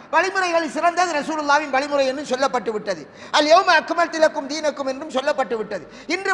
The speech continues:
மார்க்கம் பூர்த்தியாக்கப்பட்டு விட்டது என்று அன்று சொல்லப்பட்டு விட்டது. எனவே ஆயிரத்தி நானூறு வருடங்களுக்கு முந்தி ரசூலுல்லாஹ்வுடைய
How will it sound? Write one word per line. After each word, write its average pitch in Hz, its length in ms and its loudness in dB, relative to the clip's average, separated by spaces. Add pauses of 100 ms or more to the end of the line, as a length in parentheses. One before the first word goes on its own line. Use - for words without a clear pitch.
மார்க்கம் 339 360 2
பூர்த்தியாக்கப்பட்டு 311 720 2
விட்டது 302 260 -4
என்று 311 220 -2
அன்று 330 260 -4
சொல்லப்பட்டு 285 420 0
விட்டது. 185 240 -10 (320)
எனவே 269 200 4 (440)
ஆயிரத்தி 370 420 4
நானூறு 359 340 4
வருடங்களுக்கு 311 500 2
முந்தி 311 240 -2
ரசூலுல்லாஹ்வுடைய 320 540 4